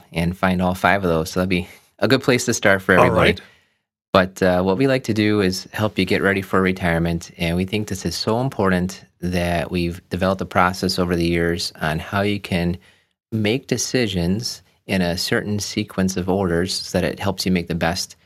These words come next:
Speaker 1: uh, decisions for your retirement.
Speaker 2: Mm-hmm.
Speaker 1: So the first part is spending.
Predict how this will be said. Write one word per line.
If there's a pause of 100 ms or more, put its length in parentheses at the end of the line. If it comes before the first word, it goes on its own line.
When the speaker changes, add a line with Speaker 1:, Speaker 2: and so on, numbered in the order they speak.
(260)
Speaker 1:
uh,
decisions
for
your
retirement. (240)
Speaker 2:
Mm-hmm. (140)
Speaker 1:
So
the
first
part
is
spending.